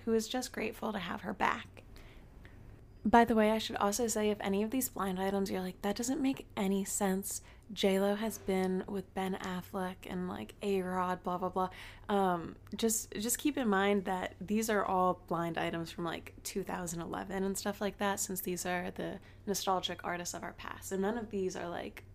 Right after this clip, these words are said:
you know, from the year of twenty twenty. <laughs> Oh my God. Oh my God, twenty twenty. Oh my God, I did it again. Twenty twenty-one. This might be, I might not do a morning podcast again. I, <laughs> I,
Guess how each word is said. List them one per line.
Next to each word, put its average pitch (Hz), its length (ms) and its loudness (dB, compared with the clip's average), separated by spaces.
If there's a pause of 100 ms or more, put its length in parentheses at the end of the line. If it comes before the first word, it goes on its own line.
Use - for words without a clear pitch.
you 185 100 -2
know, 180 120 -4
from 180 180 -4
the 180 80 -2
year 185 200 -6
of 214 120 -10
twenty 214 440 -8
twenty. 214 440 -10
<laughs> - 800 -16
Oh 220 180 -2
my - 100 -10 (120)
God. 262 400 -2 (680)
Oh 226 140 0
my 208 140 2
God, 185 240 -2
twenty 190 260 0
twenty. 190 320 -4 (540)
Oh 233 360 6
my 262 160 0
God, 311 260 2
I 269 80 0
did 233 180 -2
it 254 80 0
again. 247 260 -2 (360)
Twenty 226 360 0
twenty-one. 208 680 0 (520)
This 220 160 2
might 262 180 0
be, 226 200 -2 (180)
I 220 140 2
might 233 220 0
not 208 340 -2
do 196 160 2
a 185 40 0
morning 185 300 -2
podcast - 540 -4
again. - 340 -4
I, 196 360 -4 (320)
<laughs> - 320 -16
I, 208 220 -2